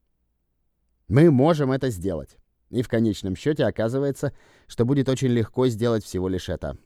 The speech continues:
Гораздо легче, чем вы сами сейчас думаете. Ваше умонастроение в данный момент представляет для меня интерес,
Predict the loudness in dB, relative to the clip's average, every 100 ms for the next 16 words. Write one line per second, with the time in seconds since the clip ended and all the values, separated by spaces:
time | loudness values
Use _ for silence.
0 | _ _ _ _ _ 2 2 2 -2 -2
1 | -4 -8 -8 -10 -10 -8 -6 -6 -8 -10
2 | -10 -10 -10 -10 -14 -20 _ _ _ _
3 | _ _ _ _ _ _ _ -20 -20 _
4 | _ -2 -2 0 -2 -2 -4 -4 -2 0
5 | 0 0 0 0 0 -2 -2 -4 -6 -10
6 | -8 -6 -2 -2 -2 -4 -4 -4 -4 -2
7 | -2 -4